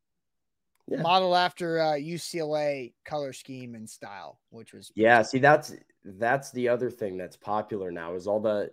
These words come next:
Speaker 1: did you have the same logo as anybody?
Speaker 2: No, no,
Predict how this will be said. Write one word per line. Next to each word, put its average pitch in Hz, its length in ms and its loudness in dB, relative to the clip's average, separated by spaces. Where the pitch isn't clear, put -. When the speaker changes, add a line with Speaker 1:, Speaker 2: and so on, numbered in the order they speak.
Speaker 1:
did 113 160 -12
you 123 80 -2
have 135 220 0
the 131 40 -4
same 127 380 -2
logo 95 720 0
as 95 240 -4
anybody? 90 240 -8
Speaker 2:
No, 185 400 6
no, 147 380 -4